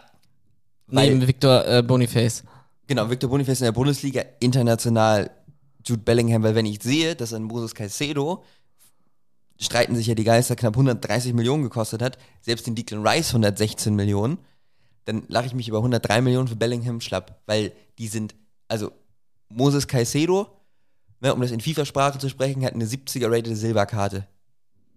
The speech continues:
Speaker 1: Die, die hat, die ist nicht, die ist nicht existent in dem Spiel.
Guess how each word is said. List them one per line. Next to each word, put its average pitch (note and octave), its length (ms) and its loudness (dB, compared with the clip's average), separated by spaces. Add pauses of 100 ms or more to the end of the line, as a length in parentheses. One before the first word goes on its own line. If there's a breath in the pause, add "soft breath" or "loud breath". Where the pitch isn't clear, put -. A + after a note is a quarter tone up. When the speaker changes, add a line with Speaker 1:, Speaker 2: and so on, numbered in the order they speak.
(240)
Speaker 1:
Die, G#2+ 160 -12
die A#2+ 160 -2
hat, G#2 100 -4 (640)
die G#2+ 100 -8
ist - 140 -6
nicht, A#2+ 360 -4
die A#2+ 40 -4
ist A#2 100 -2
nicht C3 140 0
existent A#2+ 440 0
in G2+ 60 -4
dem G2 140 -4
Spiel. G2 340 -8